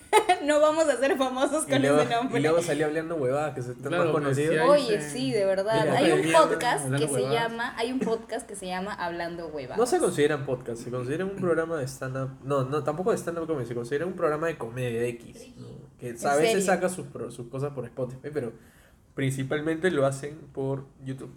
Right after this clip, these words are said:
Speaker 1: La verdad es que nunca los he escuchado, así que no podría hablar de eso porque
Speaker 2: Mira,
Speaker 1: no los
Speaker 2: tengo,
Speaker 1: conozco.
Speaker 2: tengo acá los nombres,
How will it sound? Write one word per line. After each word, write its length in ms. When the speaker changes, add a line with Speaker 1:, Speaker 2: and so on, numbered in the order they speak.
Speaker 1:
La 140
verdad 160
es 80
que 100
nunca 220
los 100
he 40
escuchado, 400
así 120
que 100
no 120
podría 320
hablar 260
de 100
eso 160
porque 140
Speaker 2:
Mira, 140
Speaker 1:
no 80
los 60
Speaker 2:
tengo, 160
Speaker 1:
conozco. 220
Speaker 2:
tengo 180
acá 140
los 160
nombres, 280